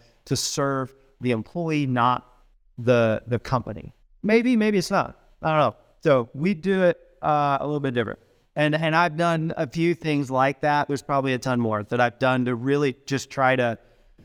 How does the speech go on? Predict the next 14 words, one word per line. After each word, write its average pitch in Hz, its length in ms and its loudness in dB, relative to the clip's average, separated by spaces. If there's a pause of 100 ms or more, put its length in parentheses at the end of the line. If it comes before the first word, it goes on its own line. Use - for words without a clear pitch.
(180)
take 151 280 0
'em, 127 240 0
as 135 220 -2
much 143 420 -2
of 135 140 -2
that 127 400 2
away 127 480 0
from 180 480 -2
my 175 220 2
leadership 185 680 0
and 147 160 2
insert 135 720 -2
as 127 200 -2
much 127 460 0